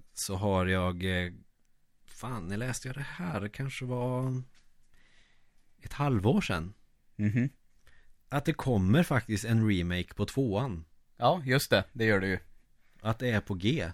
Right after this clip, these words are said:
Speaker 2: Ja, och det kommer ju bli jävligt coolt.
Speaker 1: Mm. En officiell remake får väl tilläggas.
Speaker 2: Ja, just det.
Speaker 1: För man kan gå in på YouTube, så finns det någon snubbe som har gjort en, eh,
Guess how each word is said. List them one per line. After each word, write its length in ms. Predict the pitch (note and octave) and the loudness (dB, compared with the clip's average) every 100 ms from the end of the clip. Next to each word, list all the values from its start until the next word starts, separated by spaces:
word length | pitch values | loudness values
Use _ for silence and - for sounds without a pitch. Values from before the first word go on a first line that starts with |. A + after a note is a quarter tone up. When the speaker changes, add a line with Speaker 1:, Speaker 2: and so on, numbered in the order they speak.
| - | -8
Speaker 2:
Ja, 220 | G#2+ A#2 - | -6 -6 -10
och 100 | F#2+ | -8
det 120 | G2+ | -6
kommer 240 | - G#2+ | -2 0
ju 60 | G2+ | 0
bli 240 | F#2 F2 - | -2 -6 -2
jävligt 540 | G#2 G#2 - B2+ B2 | -2 -2 -4 -6 -6
coolt. 360 | - E2 - - | -6 -10 -10 -8
Speaker 1:
Mm. 460 | G#2+ G#2+ G#2 E2+ D2+ C#2+ _ | 0 2 4 0 -6 -12 _
En 400 | A#2 A2+ A2+ G#2+ | 0 2 2 0
officiell 640 | A2 G#2+ G#2+ - G#2+ B2 A#2+ | -2 -2 -2 0 2 2 2
remake 460 | G#2 F2 D#2 D#2+ - | 0 -2 -4 -8 -12
får 140 | - | -8
väl 100 | G2 | -6
tilläggas. 600 | F#2 G2 E2 D2 D2+ - - | -4 -4 -4 -6 -12 -16 -4
Speaker 2:
Ja, 180 | G#2+ F#2+ | -2 -2
just 160 | G2 | -4
det. 100 | - - - | -10 -14 -20
Speaker 1:
För 240 | - G#2+ G2+ | -2 2 4
man 180 | G2 E2 | 2 2
kan 140 | G2 | 2
gå 100 | B2 | 2
in 140 | G2 | 0
på 120 | - D3 | 0 0
YouTube, 420 | A2 E2 F2+ E2 | 0 -2 -4 -6
så 140 | - | -8
finns 340 | G#2 A2 F2 - | -4 -4 -4 -4
det 160 | A#2 | -4
någon 180 | C3 G#2+ | -2 -4
snubbe 380 | - A2 F2 E2 | -4 -6 -6 -8
som 200 | - F2 | -8 -4
har 100 | F#2 | -2
gjort 360 | G#2 C#3 _ - | -2 -2 _ -2
en, 340 | G#2+ F#2+ F#2 | 0 0 -2
eh, 200 | F2+ F2 | -2 -2